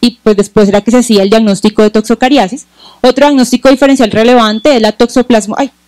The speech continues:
perdón, la toxoplasmosis, la endoftalmitis y la uveitis, sobre todo de etiologías autoinmunes. En cuanto a neurotoxocariasis, digamos que es una de las manifestaciones más raras, generalmente no se sabe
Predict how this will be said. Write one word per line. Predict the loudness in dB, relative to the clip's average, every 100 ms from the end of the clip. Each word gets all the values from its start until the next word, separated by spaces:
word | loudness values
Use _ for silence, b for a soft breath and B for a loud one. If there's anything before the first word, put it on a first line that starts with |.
| _
perdón, | -6 -6 -8 -6
la | -4
toxoplasmosis, | -4 -4 -2 -2 -2 -4 -4 -8 -10 b b b
la | -2
endoftalmitis | 0 0 0 -2 0 -2 -2
y | 0
la | 2
uveitis, | 4 4 2 2 0
sobre | 2 2
todo | 0 -4
de | -4
etiologías | -2 0 2 2 2 0 0
autoinmunes. | 0 2 0 0 -4 -6 -14 -20 _ _ _ _ b b b b b _
En | 0
cuanto | 2 2
a | 2
neurotoxocariasis, | 2 2 0 -2 -2 0 0 0 -2 0
digamos | 0 0 -2
que | -4
es | -2
una | 0
de | 0
las | 2
manifestaciones | 0 -2 -2 -4 -4 -6 -6 -2
más | -2 0
raras, | 0 -2 -2 -4 -6
generalmente | -6 -4 -4 -4 -4 -4
no | -2
se | -2
sabe | -2 -2 -2 -2